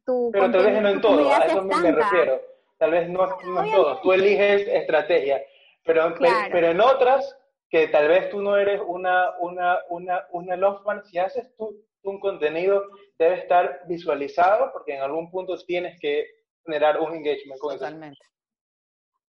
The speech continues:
Speaker 3: Es
Speaker 1: No,
Speaker 3: así.
Speaker 1: es toda una, toda una mafia Facebook, ¿no?
Speaker 3: <laughs>
Speaker 1: Hay algo
Speaker 3: Claro.
Speaker 1: que se llama pujas, ¿no?
Speaker 3: Sí.
Speaker 1: Eh,
Speaker 3: Pero es
Speaker 1: uf.
Speaker 3: interesante, es interesante
Speaker 1: Con
Speaker 3: porque
Speaker 1: la parte
Speaker 3: la,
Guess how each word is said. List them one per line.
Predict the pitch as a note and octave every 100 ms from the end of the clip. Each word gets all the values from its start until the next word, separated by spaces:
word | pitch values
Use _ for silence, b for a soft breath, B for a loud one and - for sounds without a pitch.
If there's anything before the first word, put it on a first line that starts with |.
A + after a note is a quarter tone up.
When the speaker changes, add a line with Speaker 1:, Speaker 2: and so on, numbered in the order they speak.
| _ _ _ _ _ _ _ -
Speaker 3:
Es | F3
Speaker 1:
No, | F3 A#3+
Speaker 3:
así. | D#4 C#4
Speaker 1:
es | A#3
toda | - F4
una, | G#4+ G#4+ F#4 C4+
toda | B3+ E4+
una | G4 E4
mafia | D4+ D#4 - A#3 G#3 G#3
Facebook, | - G#3+ G#3+ G#3+ G#3+
¿no? | G#3+ C4 E4+
Speaker 3:
<laughs> | A3+ - - _ _ -
Speaker 1:
Hay | A#3+
algo | C4 D#4
Speaker 3:
Claro. | D#4
Speaker 1:
que |
se | D#4 C4+
llama | C4 C4 B3
pujas, | - E4+ F4+ C#4+ D4+ - C#4 C#4 C#4+ C#4+
¿no? | A#3+ A#3 C4+ D#4 D#4 _ _ _ _
Speaker 3:
Sí. | -
Speaker 1:
Eh, | A#3+ A#3 A3+ A3 G#3+ G#3+ G#3 G#3 G3+ G3 G3+ _ _ _
Speaker 3:
Pero | C4 C#4+
es |
Speaker 1:
uf. | F4
Speaker 3:
interesante, | E4+ F4+ D#4 - G4+ D4+ A#3+
es | C4+
interesante | D4+ F4 E4 E4+ B3
Speaker 1:
Con | B3
Speaker 3:
porque | A3+ A#3
Speaker 1:
la | A#3+
parte | C4
Speaker 3:
la, | B3